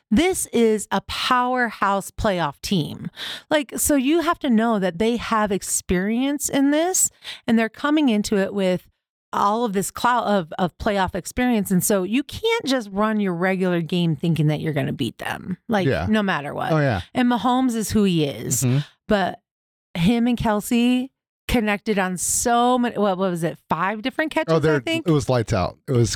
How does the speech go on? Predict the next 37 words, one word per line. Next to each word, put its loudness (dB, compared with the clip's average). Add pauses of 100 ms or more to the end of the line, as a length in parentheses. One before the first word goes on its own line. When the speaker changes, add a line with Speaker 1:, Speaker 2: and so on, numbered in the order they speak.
(100)
Speaker 2:
Kelce 2
especially 0
was 2
just -2
catching 0
stupid 0
passes. -4
Speaker 1:
Stupid. 2
Like, 0
you 2
saw 2
that 2
one 2
that 0
he 0
just -4
flopped 0
in 0
the -2
Speaker 2:
Yeah. 0
Speaker 1:
air 2
and 0
dove, 2
and 0
all 2
of 0
a -2
sudden 0
he 0
caught 2
it? -2
Speaker 2:
Mm-hmm. 0 (200)
Speaker 1:
Like, 0 (300)
who 4 (220)
are 2 (200)
you, 2
Superman? 0